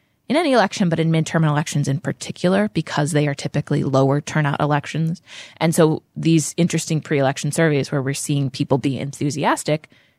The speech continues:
makes us think, "Oh, this might actually be, on both sides of the aisle,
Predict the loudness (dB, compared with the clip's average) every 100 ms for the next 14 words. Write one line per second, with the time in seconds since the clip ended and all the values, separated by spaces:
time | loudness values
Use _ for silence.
0 | _ -2 2 2 2 -2 -4 -2 0 0
1 | -4 -2 0 2 0 0 -2 0 -2 -2
2 | -2 -2 0 -2 -2 -2 0 0 0 0
3 | 0 -4 -8 -14 _ _ _ _ -8 -2
4 | -2 0 0 -2